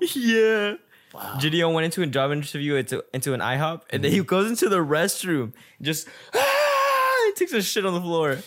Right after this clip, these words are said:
Speaker 2: There's no way he took a shit, dude.
Speaker 1: <laughs> Twice.
Speaker 2: Twice?
Speaker 1: <laughs> Yeah.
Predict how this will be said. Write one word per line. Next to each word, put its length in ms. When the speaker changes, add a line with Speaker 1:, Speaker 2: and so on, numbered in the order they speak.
Speaker 2:
There's 220
no 120
way 180
he 120
took 200
a 60
shit, 640
dude. 600
Speaker 1:
<laughs> 1400
Twice. 640
Speaker 2:
Twice? 800
Speaker 1:
<laughs> 80
Yeah. 640